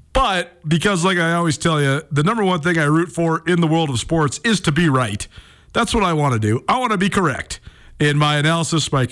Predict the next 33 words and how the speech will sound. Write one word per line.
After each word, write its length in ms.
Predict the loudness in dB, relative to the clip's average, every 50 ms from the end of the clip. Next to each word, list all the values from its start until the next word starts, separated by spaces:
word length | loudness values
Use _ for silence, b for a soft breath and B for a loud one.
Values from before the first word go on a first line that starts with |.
| -6 -14 _ -18 -18 -14 -6 -2
predictions, 680 | 0 0 0 0 0 0 0 2 2 2 0 0 0
my 180 | 0 0 0 0
bets, 440 | 0 0 -2 -2 -4 -6 -6 -8 -6 -4 -2
all 180 | 0 0 0
that 160 | 0 -2 -2
sort 160 | -2 -2 -2 -2
of 60 | -2
stuff. 280 | -2 -4 -4 -4 -6 -12 b b b b b b b b b b b b b b b b b b b -8 -2
Uh, 200 | 0 0 0 0 -2 -2
I 120 | -2 -2
got 220 | -2 -2 -2 0 2
Duke 180 | 2 2 2
in 80 | 0 0
the 60 | 0
Final 260 | 0 0 0 0 0
Four. 280 | -2 -2 -4 -4 -6 -8 -14 -20 -20 _ -20 -20 _ _ _ _ _ _ _ -16 -12 -12 -12 -6 -2 0
I 220 | 0 2 2 0
think 240 | 0 0 -2 -2 -2
that 120 | -2 -2
they 140 | 0 0 2
got 460 | 2 2 2 0 -2 -4 -10 -12 -4
quite 220 | 0 0 0 0 0
the 80 | -2
path 340 | 0 0 0 0 0 -2 -4
to 80 | -6 -4
get 240 | -2 -2 -2 -2 -2
there. 320 | -2 0 0 -2 -4 -6 b b b b b b b b b b b b b
Uh, 240 | 0 2 2 2 2
I 40 | 2
think 200 | 2 0 -2 0
they 140 | 0 -2 0
got 240 | 0 0 0 0 0
the, 360 | 0 0 0 -2 -4 -6